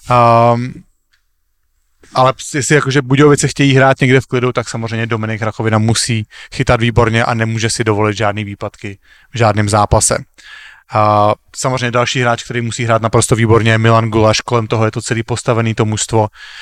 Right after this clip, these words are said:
takže on sám dokáže rozhodovat zápasy, ale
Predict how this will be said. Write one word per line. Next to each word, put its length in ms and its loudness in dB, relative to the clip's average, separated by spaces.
takže 400 0
on 180 -2
sám 200 4
dokáže 360 2
rozhodovat 400 2
zápasy, 480 2
ale 220 4